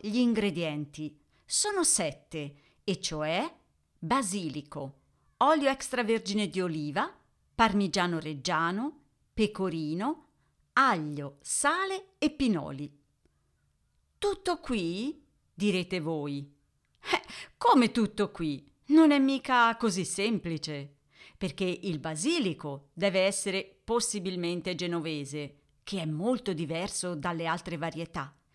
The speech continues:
e deve costituire almeno il venticinque per cento del peso totale.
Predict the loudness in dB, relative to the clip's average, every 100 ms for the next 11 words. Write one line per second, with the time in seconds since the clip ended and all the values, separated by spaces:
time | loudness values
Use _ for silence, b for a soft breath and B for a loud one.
0 | B B B -2 2 2 0 -4 -4 -4
1 | -4 -8 -4 -2 0 2 2 0 0 2
2 | 2 2 2 2 0 0 -2 0 0 0
3 | -2 -4 -4 0 0 0 -4 -2 -2 -4
4 | -6 -6 -4 -6 -8 -4 -4 -4 -6 -10